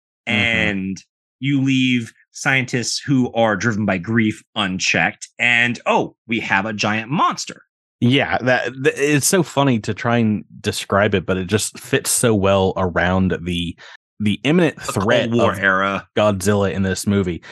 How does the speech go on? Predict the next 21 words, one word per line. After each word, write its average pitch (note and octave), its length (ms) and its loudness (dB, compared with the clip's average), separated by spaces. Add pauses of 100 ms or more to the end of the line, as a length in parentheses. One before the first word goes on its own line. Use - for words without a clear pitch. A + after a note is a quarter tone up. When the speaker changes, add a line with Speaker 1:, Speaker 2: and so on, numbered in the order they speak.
(140)
Speaker 1:
One D#3 180 2
thing F3 140 2
I A#2 120 2
absolutely G#2+ 520 0
love G#2 580 0
in G#2 120 2
this G2 200 0
film, F#2+ 440 0
and F2+ 360 -4
I G2 60 0
didn't B2+ 300 2
write G#2+ 180 2
down G#2 160 2
in G2 80 2
my F2+ 80 -2
notes, F2+ 560 -4
was F#2+ 460 0
the F#2 400 -2 (360)
Godzilla A2 600 2
threat F#2+ 460 -6
level C#3+ 540 2